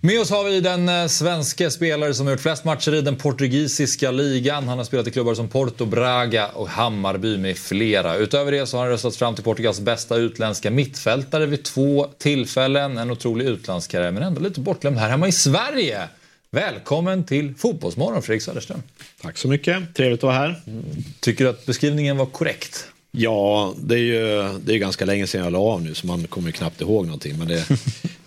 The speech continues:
Speaker 1: <laughs>
Speaker 2: nå-, några saker har man väl upp-, uppnått ändå under, under karriären sådär, så, ja, men det
Speaker 1: Det får man
Speaker 2: gick
Speaker 1: verkligen
Speaker 2: väldigt,
Speaker 1: säga.
Speaker 2: det gick väldigt snabbt, eh, så måste man ju säga. Så att det bara blinkade till och sen var det, var det förbi.
Speaker 1: Ja.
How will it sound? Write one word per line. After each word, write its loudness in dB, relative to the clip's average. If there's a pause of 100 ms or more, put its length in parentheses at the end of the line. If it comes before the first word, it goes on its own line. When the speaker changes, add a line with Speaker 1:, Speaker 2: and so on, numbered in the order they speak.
Speaker 1:
<laughs> 0
Speaker 2:
nå-, 2
några 2
saker 0
har -2
man -2
väl 0
upp-, -10 (140)
uppnått -4
ändå -4
under, -6 (100)
under -4
karriären -2
sådär, -4
så, -8 (360)
ja, -4
men 2
det 2 (280)
Speaker 1:
Det -10
får -4
man 0
Speaker 2:
gick 0
Speaker 1:
verkligen -2
Speaker 2:
väldigt, -2
Speaker 1:
säga. -2
Speaker 2:
det 0
gick -2
väldigt -2
snabbt, -4
eh, -4
så -10
måste -6
man -2
ju -2
säga. 0
Så 0
att -6
det 0
bara 0
blinkade 0
till 2
och -4
sen -4
var 0
det, -2
var -4
det -4
förbi. -2 (380)
Speaker 1:
Ja. 0